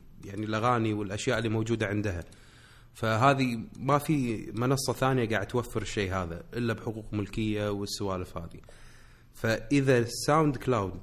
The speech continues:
وخر عن هذا الشيء، ممكن يلقى مستثمر ينقذه من الإفلاس. بس لأنه حاليا هو قاعد يخلي الشيء هذا موجود بحقوق الملكية، وإن ال-، الأغاني اللي قاعد تنزل فيه ما لها يعني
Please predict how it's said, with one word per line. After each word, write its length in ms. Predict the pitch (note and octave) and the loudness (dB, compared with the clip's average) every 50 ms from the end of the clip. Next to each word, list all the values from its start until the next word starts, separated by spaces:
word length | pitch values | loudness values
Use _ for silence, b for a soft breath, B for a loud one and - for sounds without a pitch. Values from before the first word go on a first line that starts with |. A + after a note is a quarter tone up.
| - - | -10 -4
وخر 460 | G2+ A#2+ C#3 C3+ - - B2 A2+ A2 | -2 -2 -2 -2 -2 -4 -2 -2 -2
عن 360 | G#2 G2 A2 G#2+ G#2+ G2 F#2 | -2 -2 -2 0 0 -2 -2
هذا 320 | G#2 A#2+ C3 B2 A2 G#2+ G#2 | -2 0 0 0 -2 -4 -4
الشيء، 400 | - - - - A#2 C3 D3+ - - - - - - - | -4 -2 -2 0 -2 -2 -4 -6 -10 -12 -12 -12 -4 2
ممكن 360 | C#3+ D#3 E3+ E3+ - D3+ C#3+ D3 | 4 4 4 4 4 4 4 4
يلقى 240 | C#3+ C3+ B2+ B2 | 4 4 4 2
مستثمر 540 | A#2 B2 A#2+ - - D#3 D3 - C#3+ C3 B2 A#2+ | 2 2 2 0 0 -2 0 2 2 2 2 2
ينقذه 380 | A2+ A2 G#2+ - A#2 A2 A2 | 2 0 0 0 0 0 0
من 160 | G2+ G2+ F#2+ | 0 -2 -2
الإفلاس. 460 | F#2+ F#2 - - D#2 C2 - - - - B B B B B B B B B B B - | -4 -6 -6 -8 -12 -14 -14 -16 -18 -20 B B B B B B B B B B B -4
بس 180 | A2 - - | -2 0 0
لأنه 320 | B2 A2 C3+ D3+ D#3 C#3+ C3+ | 2 4 4 4 4 4 4
حاليا 360 | - C3+ C3+ C3 C#3 C3+ A#2 A#2 | 4 4 4 6 6 4 4 4
هو 140 | A2 A2+ A2 | 2 2 2
قاعد 280 | G#2+ A2 G#2 G2 G#2 G#2 | 2 2 2 0 0 -2
يخلي 280 | G2+ - B2+ C3 B2+ A#2 | -2 -2 -2 -2 -2 -2
الشيء 260 | - - B2 A2+ A2 | -2 -2 -2 0 0
هذا 160 | A2+ A2 G#2+ G2+ | 2 2 2 2
موجود 500 | G#2 G#2 G#2 G#2 - G2+ G2+ G#2+ - - - - - - - - - - | 0 0 0 0 -2 -2 -2 -4 -6 -8 -12 -12 -14 -16 -18 -20 -18 -18
بحقوق 460 | - F2+ - - G2+ G2+ G#2+ G2+ - G#2 | -14 -12 -8 -6 -6 -6 -4 -4 -2 -2
الملكية، 680 | G2 G2 G2 F#2+ - - G#2+ G2+ G2+ G2 F#2+ F#2+ F#2+ | -2 -2 -2 -4 -2 -2 -2 0 0 0 0 0 0
وإن 280 | F#2 F#2 F#2 F#2+ F#2+ | -2 -2 -4 -4 -4
ال-، 160 | F#2 F2+ E2 - | -4 -4 -6 -6
الأغاني 720 | - - - C2 F2+ G2 F#2+ G#2+ G#2+ G#2 G2+ F#2+ F#2+ F#2+ B B B B B B B B B B - | -8 -8 -8 -6 -6 -4 -2 0 0 0 0 -2 -2 -4 B B B B B B B B B B -6
اللي 180 | F#2+ G2 G2+ | -4 -4 -4
قاعد 400 | G2 - - A2+ A2 F#2+ G2+ - | -4 -4 -2 0 0 0 0 0
تنزل 380 | - C#3 C3 B2+ A2+ G#2+ A2+ G#2 | 0 2 2 2 2 0 -2 -4
فيه 280 | - - B2 A#2 G2+ - - - - - - - - - - - - - - - - - - - - - | -4 -4 -4 -4 -4 -4 -8 -14 -18 -18 -20 -20 -20 -20 -20 -20 -20 -20 -20 -20 -20 -20 -20 -12 -6 -2
ما 220 | B2 A#2 A#2+ C3 | 2 4 6 6
لها 800 | C3 C3 A#2 A#2 A2 G#2 F#2+ F2+ F2 E2+ E2 E2 E2 D#2+ - - - - - - - - - - - - - - - | 6 6 6 4 4 2 2 2 0 0 -2 -4 -6 -8 -8 -10 -12 -14 -16 -18 -18 -20 -20 -20 -20 -20 -16 -12 -8
يعني 640 | F2+ F2 E2 F2 F2 F2 F2 F2 E2+ - - - - | -8 -8 -8 -8 -6 -6 -6 -6 -8 -10 -12 -14 -16